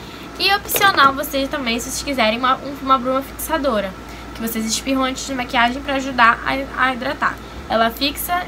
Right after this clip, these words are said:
hidrata e finaliza, entendeu? Ela é muito boa, se vocês quiserem. Não é tão necessário. Agora a gente vai pro rosto. Pro rosto a gente precisa de base. Quais bases que eu indico pra vocês baratinhas?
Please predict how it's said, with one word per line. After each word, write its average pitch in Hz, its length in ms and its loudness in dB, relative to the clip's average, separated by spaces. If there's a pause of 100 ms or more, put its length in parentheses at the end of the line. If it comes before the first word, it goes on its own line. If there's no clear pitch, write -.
hidrata 240 320 4
e - 40 -14
finaliza, 269 540 -2
entendeu? 202 440 -10
Ela 226 140 0
é - 20 0
muito 254 260 -6
boa, 214 240 -2 (100)
se - 320 -2
vocês 427 300 -4
quiserem. 220 420 -2 (760)
Não 277 280 2
é 330 120 6 (100)
tão 269 180 -2
necessário. - 500 -4 (480)
Agora 233 280 6
a - 20 0
gente 240 100 -2
vai 233 160 4
pro 285 160 -2
rosto. 185 480 -4 (800)
Pro 294 160 4
rosto 294 420 6
a 269 40 0
gente 247 260 -4
precisa 220 440 -2
de 220 140 -4
base. 226 500 0 (320)
Quais 311 240 2
bases 220 300 2
que - 100 -6
eu 247 60 -2
indico 226 340 -6
pra 226 140 -2
vocês 214 320 -6
baratinhas? 226 720 -4